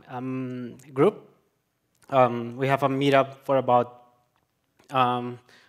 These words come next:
two thousand and five hundred, uh, members right now. Um, I also do photography time to time. I have a daughter, and I do travel photography. Um,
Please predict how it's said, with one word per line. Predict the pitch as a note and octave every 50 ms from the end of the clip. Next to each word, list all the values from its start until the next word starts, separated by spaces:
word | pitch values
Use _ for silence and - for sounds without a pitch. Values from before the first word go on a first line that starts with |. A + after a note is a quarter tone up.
| _ _ _
two | - C#3+ C#3+
thousand | C3+ D3 C3 C3+ - C#3 C#3 C#3 C#3 C3+ C#3 C3+
and | - C#3 C3+ B2+ B2+ - B2+ B2 B2 B2 - C#3 C3+ C3+ B2+ B2 A#2+
five | - C#3 C3+ C3 -
hundred, | D3 D3 C3+ C3+ C#3 C3+ C3+ - - - - - -
uh, | C3 B2+ B2 B2
members | B2 C3 C#3 C#3+ D#3+ G3 G#3+ - - - _
right | - C3 B2+ C3
now. | C#3+ E3 A3 - - _ _ _ _ _ _ _ _ _ _ _ - - _ _ _ _
Um, | - C#3 C#3+ C#3+ D3 D3 C#3+ C#3+ C#3+ C#3+ C#3 C3+ -
I | - C#3+ C#3+
also | D#3 D#3+ D3+ - E3+
do | D3 C#3+ D#3 E3 E3+ D#3+
photography | - - - D#3 C#3 D3+ D3 - - D#3+ D#3 D#3 D3+
time | D#3 _ - - C3+ B2+ B2
to | -
time. | A#2+ - C#3 C#3 D#3 E3 E3 D#3
I | C3
have | A2+ C3 C3 B2+ C3
a | B2+ B2
daughter, | A#2+ B2 C3 C3 C#3 D3+ F3 F#3 F3+ - - _ _ _ - -
and | - C3 B2 B2 B2+
I | B2 A#2+ A#2+ A#2+ A#2+
do | A#2 A#2+ B2+ C3 B2+ B2+
travel | - - B2+ A#2+ B2 A#2 - - - _
photography. | _ - B2 - B2+ B2+ C#3 - - F#3 G3 - _ _ _ _ _ _ _ _ _ _ _ _ _ _ _ _
Um, | - A#2+ B2+ B2 B2 B2 A#2+ B2 B2+ B2 B2 B2 A#2+ B2+